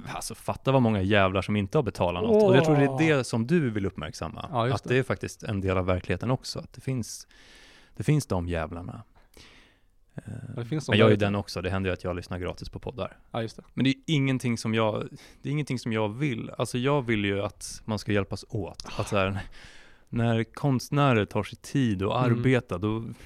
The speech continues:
Speaker 1: vill jag kunna ge uppskattning till dem.
Speaker 2: Precis som någon skrev till oss. Men tänk på det här, Jakob.
Speaker 1: Ja.
Speaker 2: Låt den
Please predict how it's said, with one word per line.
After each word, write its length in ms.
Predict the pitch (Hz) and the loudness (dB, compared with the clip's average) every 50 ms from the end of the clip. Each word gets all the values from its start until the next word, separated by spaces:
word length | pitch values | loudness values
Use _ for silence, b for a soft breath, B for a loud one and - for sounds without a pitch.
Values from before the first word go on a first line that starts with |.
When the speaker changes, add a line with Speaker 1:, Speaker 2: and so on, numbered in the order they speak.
| B B B | B B B
Speaker 1:
vill 260 | B 143 131 135 131 139 | B -6 -6 -4 -2 0
jag 200 | 147 151 143 - | 0 0 0 -2
kunna 140 | - 123 | -2 -4
ge 240 | 117 113 123 127 127 | -2 -2 0 0 0
uppskattning 640 | - - - - - - - 135 - - - 90 87 | -2 -2 -6 -10 -10 -10 -10 -10 -10 -10 -10 -10 -10
till 100 | - - | -10 -12
dem. 180 | 85 78 85 - - _ _ _ _ _ - | -12 -14 -14 -16 -20 _ _ _ _ _ -12
Speaker 2:
Precis 280 | - 147 135 135 151 - | -8 -6 -4 -2 -2 -2
som 160 | 156 147 139 | -2 -2 -4
någon 260 | 143 - 151 143 135 | -4 -4 -4 -4 -4
skrev 140 | - - 151 | -4 -4 -4
till 100 | - 160 | -2 -2
oss. 80 | 139 - | 0 4
Men 180 | 170 175 175 | 4 4 4
tänk 200 | 170 185 190 175 | 4 2 2 2
på 60 | - | 2
det 60 | 180 170 | 0 0
här, 80 | 156 | 0
Jakob. 220 | 117 - - - - | -2 -2 -4 -8 -12
Speaker 1:
Ja. 260 | - - 101 92 101 - b b b b b b b | -8 -4 -4 -2 -4 -4 b b b b b b b
Speaker 2:
Låt 460 | 147 143 170 175 175 170 143 - - - | 0 4 4 6 6 4 2 0 -4 -4
den 400 | 131 135 139 120 104 101 101 | 0 2 2 2 0 -2 -8